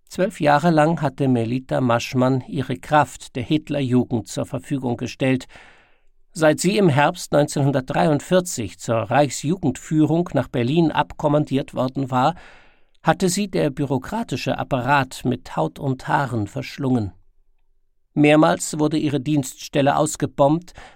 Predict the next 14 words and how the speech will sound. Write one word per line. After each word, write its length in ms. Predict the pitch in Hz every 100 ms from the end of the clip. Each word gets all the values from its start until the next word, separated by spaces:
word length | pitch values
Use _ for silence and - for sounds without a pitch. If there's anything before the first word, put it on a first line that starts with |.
| -
und 220 | 143 147
ins 200 | 139 -
nächstbeste 720 | 170 151 - 147 139 - 147
Ersatzquartier 1040 | 135 131 151 - - 110 - 139 123 120
umgepflanzt, 840 | 151 156 127 - 139 127 131 - - _ _ -
wo 140 | 165
sie 140 | 156
mit 200 | 151 -
hektischer 600 | 202 196 - 120 120 117
Getriebenheit 1120 | 110 123 - 160 185 139 117 151 156 156 - -
die 140 | 151
nächsten 480 | 170 160 - - 156
Projekte 560 | 135 127 127 - 117 -
ankurbelte, 800 | 135 - 156 139 135 127 143